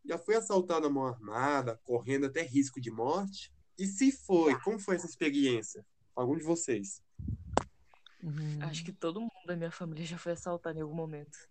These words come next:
Speaker 1: Nossa, sério?
Speaker 2: Pô, direto, não dá.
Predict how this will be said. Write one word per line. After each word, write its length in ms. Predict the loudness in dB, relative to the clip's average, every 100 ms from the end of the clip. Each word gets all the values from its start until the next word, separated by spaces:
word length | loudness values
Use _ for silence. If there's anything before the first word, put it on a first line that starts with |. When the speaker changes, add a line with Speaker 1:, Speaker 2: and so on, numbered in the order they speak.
| _ _ _ _ _ _
Speaker 1:
Nossa, 300 | 4 4 4
sério? 500 | 2 8 8 8 4 -2 _ _ _ _ _ -20 -20 -20 -20 -20 -14
Speaker 2:
Pô, 140 | -10
direto, 720 | -10 -6 -2 0 -2 -6 -10 -8
não 200 | -8 -6
dá. 280 | -4 -4